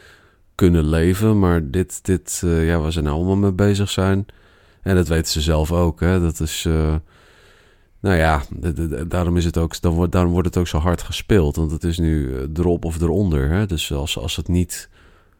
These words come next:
redden om ons eronder te krijgen, ja, dan hebben zij een probleem.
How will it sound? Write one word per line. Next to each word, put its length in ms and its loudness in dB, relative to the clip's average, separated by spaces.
redden 460 2
om 140 0
ons 240 2
eronder 360 2
te 100 -4
krijgen, 500 -2
ja, 140 0
dan 180 -2
hebben 240 0
zij 180 2
een 80 2
probleem. 580 -4